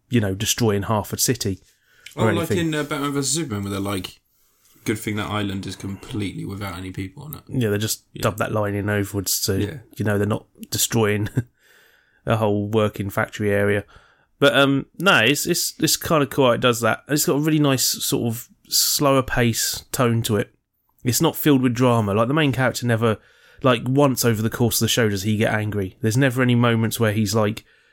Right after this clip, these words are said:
Speaker 1: sort of having some big dramatic reveal and he's, like, reco-, uncovering a mystery or anything like that. It's not that sort of show.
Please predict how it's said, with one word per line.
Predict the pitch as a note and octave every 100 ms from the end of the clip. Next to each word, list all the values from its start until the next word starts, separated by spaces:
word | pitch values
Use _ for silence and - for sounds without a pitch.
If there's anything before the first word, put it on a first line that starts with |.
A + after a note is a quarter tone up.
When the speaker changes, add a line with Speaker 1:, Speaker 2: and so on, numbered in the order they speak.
| _ _ _ _ -
Speaker 1:
sort | B2+ A#2
of |
having | A#2 A2
some | G#2 A2+ G2
big | A2
dramatic | - A2+ G#2+ - A#2
reveal | A2+ G#2 A#2 G#2
and |
he's, | G2+ G#2
like, | A2 G#2+
reco-, | A#2+ A#2+ A#2+ B2
uncovering | B2 A2+ A#2+ A2 G#2+
a |
mystery | G#2+ A#2 - G2+
or | G2
anything | G#2+ G2+ G#2+
like | G#2
that. | A2
It's | -
not | C#3
that | A#2 -
sort | A#2+ A#2+ A2
of |
show. | A#2+ B2